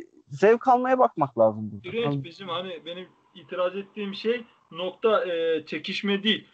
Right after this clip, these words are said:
Speaker 2: Hem ya bak onda haklısın hani hem şampiyonluk yarışında,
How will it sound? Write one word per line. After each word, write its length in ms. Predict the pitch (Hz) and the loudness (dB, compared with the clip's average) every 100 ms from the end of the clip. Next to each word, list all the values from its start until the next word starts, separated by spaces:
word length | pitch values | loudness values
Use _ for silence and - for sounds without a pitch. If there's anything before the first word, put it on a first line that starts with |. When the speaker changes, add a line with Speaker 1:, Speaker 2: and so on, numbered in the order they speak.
| _ | _
Speaker 2:
Hem 260 | 175 196 - | 0 0 -2
ya 160 | 139 139 | -10 -4
bak 140 | 165 | -2
onda 240 | 190 202 220 | 0 4 4
haklısın 380 | 214 240 208 175 | 4 0 -4 -2
hani 200 | 143 139 | -2 0
hem 220 | 190 185 - _ _ | 0 -2 -8 _ _
şampiyonluk 560 | - 185 190 214 208 208 | 0 0 2 2 4 4
yarışında, 720 | 214 202 214 208 214 202 | 6 4 2 4 4 4